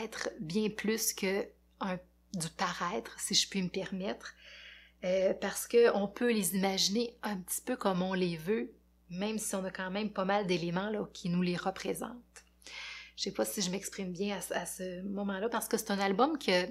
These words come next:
qui a vraiment une grande profondeur, autant dans la poésie du texte. Hein, c'est un petit garçon qui habite, euh, que dans les illustrations, pardon,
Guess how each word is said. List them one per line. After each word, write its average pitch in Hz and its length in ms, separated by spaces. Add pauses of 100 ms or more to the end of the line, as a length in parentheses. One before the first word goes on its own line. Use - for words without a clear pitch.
(200)
qui - 100
a 202 60
vraiment 208 260
une 202 120
grande 220 280
profondeur, 185 800 (580)
autant 233 280
dans 226 100
la 190 100
poésie 196 340
du - 160
texte. - 400 (600)
Hein, 196 160
c'est - 140
un 196 100
petit 180 120
garçon 220 340
qui 214 140
habite, 190 400
euh, 180 100
que 180 120
dans 180 120
les 180 180
illustrations, 190 600
pardon, 196 340